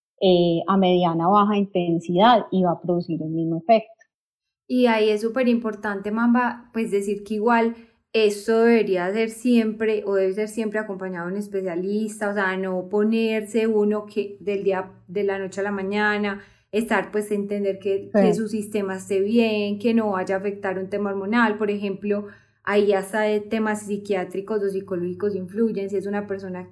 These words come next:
Speaker 2: con ansiedad, eh, no sé, la tiroides, pues hay muchas cosas que uno no se lo puede tomar tan olímpico como, como se está viendo, como, "Ay, sí, mañana empiezo ayuno", y ya.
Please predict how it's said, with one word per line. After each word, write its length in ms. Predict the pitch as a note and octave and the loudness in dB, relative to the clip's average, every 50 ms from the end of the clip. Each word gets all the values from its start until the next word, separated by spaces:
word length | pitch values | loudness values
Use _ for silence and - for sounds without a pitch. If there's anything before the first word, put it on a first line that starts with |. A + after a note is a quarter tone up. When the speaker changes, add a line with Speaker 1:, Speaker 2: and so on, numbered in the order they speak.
| _ - | _ -6
Speaker 2:
con 200 | G#3 G3+ G3+ G3 | -4 -4 -2 -2
ansiedad, 1000 | F#3 F#3 F#3 F3+ F#3 F#3+ F3 F3+ F#3 G3+ G#3+ G#3+ A3 G#3+ G#3+ G#3 G#3 G3+ G3+ G3+ G3+ - - - - _ _ _ _ _ _ _ _ - | -4 -4 -6 -8 -6 -4 -2 0 0 2 4 4 4 4 4 4 2 2 0 -4 -6 -10 -20 -20 -20 _ _ _ _ _ _ _ _ -4
eh, 240 | G3+ G3+ F#3 F#3 F3+ F3+ | 0 0 0 0 -2 -4
no 100 | F3 F3 | -8 -6
sé, 240 | F3 A3 G3 F3+ | -4 -2 -2 0
la 200 | F3+ F#3+ F#3+ F#3+ | 0 -2 -2 -2
tiroides, 840 | F#3 A3+ G#3+ - A#3+ A#3+ A#3 A3+ A3 G#3 G#3 E3+ F#3 G#3 G3+ G3+ G3+ - | -4 -4 2 4 6 8 8 8 8 6 4 6 2 2 2 2 -2 -2
pues 200 | - D#4 D4+ D4 | 2 4 4 4
hay 120 | C#4 C4 B3+ | 4 4 4
muchas 400 | B3 B3+ C4+ B3+ - D4+ D4+ D4 | 4 4 4 2 0 -2 -2 0
cosas 340 | - D#4+ D4+ C#4+ C4+ B3+ - | 0 0 2 2 0 0 0
que 80 | - | 0
uno 160 | A#3+ G#3+ G#3+ | 2 2 2
no 140 | A3 A#3 B3 | 2 2 2
se 80 | A#3+ B3+ | 2 2
lo 140 | B3 A#3 A#3+ | 0 0 0
puede 160 | - F#3+ F#3+ | 0 0 0
tomar 280 | G3 A3+ A3 G3+ - - | 0 -2 -4 -4 -4 -4
tan 140 | - G3+ A3 | -4 -2 -2
olímpico 440 | A3+ A3+ G#3 G3+ G#3 G3 G#3 A#3 A#3 | 0 0 0 -2 -4 -6 -8 -6 -2
como, 460 | - B3+ A3+ G#3 G3+ G3 G3 G3 - - - _ - | 2 4 4 4 4 2 0 -2 -4 -12 -20 _ -2
como 300 | - A#3+ A3+ A3 G#3+ G#3 | 2 4 4 4 4 2
se 100 | G#3+ G#3 | 0 0
está 260 | G#3 G#3 G#3 F#3 F#3 | 0 0 -2 0 2
viendo, 540 | G#3+ B3 C4 B3 A3 G3+ F#3+ F#3 F3+ - - | 2 2 2 2 0 0 -2 -4 -8 -6 -2
como, 180 | A#3+ B3 C4+ | 0 2 4
"Ay, 260 | C#4 C#4+ D#4 D#4 D4 | 4 4 4 4 2
sí, 320 | C#4+ - D4+ C#4+ C#4 C#4+ - - | 2 2 2 2 0 0 -2 -2
mañana 320 | A#3+ B3+ B3+ B3 A#3+ A#3 | 0 2 2 4 4 4
empiezo 260 | A#3+ A#3 B3+ B3+ C#4 | 4 2 2 0 0
ayuno", 460 | C4+ B3 A#3 B3+ B3 A3 G3 G3+ - - | 0 0 2 2 2 2 0 -4 -8 -6
y 140 | - A3+ G3+ | -4 -2 -2
ya. 260 | A3+ G3+ F#3+ - | -2 -2 -4 -8